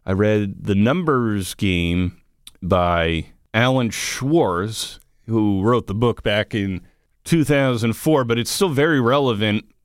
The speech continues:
to what we're seeing today. I mean, even reading, I'm like, "Wow." You know, when you go back over the, the long history of Major League Baseball, going back to the, uh, late eighteen hundreds,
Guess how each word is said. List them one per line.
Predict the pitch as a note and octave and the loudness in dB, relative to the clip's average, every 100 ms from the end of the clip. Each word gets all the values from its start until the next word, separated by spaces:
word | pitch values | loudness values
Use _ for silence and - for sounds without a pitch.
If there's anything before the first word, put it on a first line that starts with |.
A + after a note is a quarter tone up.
| - | -6
to | A#2+ A2+ A2 | 0 2 2
what | G2+ A2+ G#2+ | 2 2 2
we're | G#2+ G2+ | 0 -2
seeing | - A#2 G2+ | 0 0 0
today. | G#2 D3 A2 | 0 0 0
I | |
mean, | F#2+ G2+ | 0 0
even | A2+ G#2+ | 0 0
reading, | A2+ A2+ | 0 0
I'm | F#2+ | -2
like, | F#2 E2+ - | -2 -4 -4
"Wow." | D2+ A2 G#2+ - - _ - - _ _ - | -2 -2 -2 -8 -18 _ -20 -20 _ _ -6
You | F#2+ | 0
know, | F#2+ | 2
when | F#2 F#2+ | 2 2
you | |
go | F#2+ A2+ G#2 | 2 2 2
back | F2+ - A2+ G#2+ | -2 -2 -2 0
over | A2 G#2 | 0 0
the, | F#2+ F#2+ F#2+ G2 | 0 0 0 -2
the | F#2+ | -2
long | G#2 A2+ A#2 | 2 2 2
history | A2+ A2 - A#2 F#2+ | 0 -2 0 0 2
of | F#2+ F#2 - _ _ _ - | 0 -4 -14 _ _ _ -2
Major | G#2+ G2 G2 | 0 0 -2
League | F2 | 0
Baseball, | F#2 A#2 - F#2+ D#2+ F2+ - - | 0 0 0 -2 -2 -4 -12 -6
going | F2 F2 | -2 0
back | F2+ F2 | 0 -2
to | - F#2 | -4 -2
the, | F2+ E2 - _ _ _ _ _ | 0 0 -4 _ _ _ _ _
uh, | - - | -10 -6
late | G2 D#3+ E3 | 0 2 2
eighteen | C#3 - A#2+ | 0 0 0
hundreds, | A#2 G2+ A#2+ C3+ - | 0 0 -2 -2 -8